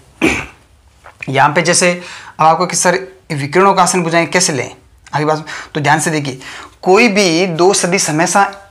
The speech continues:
एक ही तल में होते हैं, कोई भी दो सदिश हमेशा एक ही तल में होते हैं और उन सदिशों को आप समांतर, आप इधर उधर उनको ले जा सकते हो। यानी कि ये यहाँ से, तो देखिए,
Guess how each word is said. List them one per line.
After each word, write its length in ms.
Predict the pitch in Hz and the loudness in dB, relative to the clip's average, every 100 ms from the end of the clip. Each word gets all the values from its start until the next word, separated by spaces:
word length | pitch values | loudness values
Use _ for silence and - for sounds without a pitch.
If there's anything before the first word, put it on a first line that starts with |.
| _ _ | _ _
एक 240 | 160 190 196 | 0 0 0
ही 60 | |
तल 260 | - 196 208 | 0 2 4
में 100 | 196 | 4
होते 240 | 139 - | 2 0
हैं, 140 | 123 - - _ _ | -4 -6 -18 _ _
कोई 180 | 165 190 | 2 2
भी 160 | 190 214 | 2 0
दो 280 | 165 175 196 | 4 4 4
सदिश 360 | 185 170 185 | 2 2 0
हमेशा 320 | 135 147 175 185 | 0 0 0 0
एक 280 | 170 180 | 4 4
ही 60 | 190 | 2
तल 200 | 208 196 | 2 2
में 40 | |
होते 200 | 185 185 | 2 2
हैं 460 | 190 190 - - 190 | 0 0 -12 -2 2
और 60 | 190 | 2
उन 280 | 226 226 | 4 2
सदिशों 400 | 214 180 170 - | 0 0 0 2
को 60 | 196 | 4
आप 160 | 185 180 | 4 4
समांतर, 760 | - 156 160 165 160 190 180 - - _ | 2 2 2 4 4 4 2 -8 -20 _
आप 240 | 156 165 - | 2 2 2
इधर 180 | 175 196 | 2 4
उधर 240 | 185 190 | 4 4
उनको 340 | 180 175 208 247 - - | 2 2 2 2 0 -4
ले 120 | 143 151 | 0 2
जा 100 | 165 | 2
सकते 280 | 147 - | 0 -2
हो। 100 | 135 123 | -2 0
यानी 220 | 143 156 | 0 -2
कि 100 | 160 | 0
ये 180 | 156 175 | 2 4
यहाँ 200 | 156 165 | 4 4
से, 200 | 185 180 175 - - _ | 4 2 -2 -16 -20 _
तो 60 | 160 | -2
देखिए, 340 | 156 139 - | 0 -2 -6